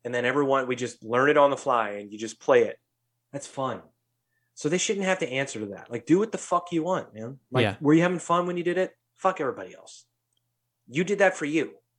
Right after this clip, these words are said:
Speaker 1: And if people like it, they like it.
Speaker 2: Right.
Speaker 1: You know, and, but also for them, make a video and it, do it for you. Don't spend a shit ton of money.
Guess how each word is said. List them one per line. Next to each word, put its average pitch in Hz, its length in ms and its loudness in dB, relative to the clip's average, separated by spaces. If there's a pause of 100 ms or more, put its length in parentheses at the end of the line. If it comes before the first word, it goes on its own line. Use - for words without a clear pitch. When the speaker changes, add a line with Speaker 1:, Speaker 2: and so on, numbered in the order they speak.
(280)
Speaker 1:
And 147 280 2
if 147 120 -2
people 185 240 -2
like 185 220 4
it, 185 80 -2
they 180 100 0
like 214 260 -4
it. - 120 -18 (220)
Speaker 2:
Right. 110 220 0 (2000)
Speaker 1:
You 165 80 0
know, 101 280 -6 (720)
and, 175 240 0
but 190 120 6
also 196 580 4 (100)
for 151 180 -2
them, 180 400 2
make 131 220 -4
a 165 40 -4
video 143 580 0
and 127 100 -4
it, 135 220 -4
do 135 180 2
it 151 60 0
for 151 160 -4
you. 175 400 -6 (100)
Don't 143 180 0
spend 226 180 -4
a 208 40 -2
shit - 200 -2
ton 113 120 -6
of 98 60 -10
money. 92 140 -16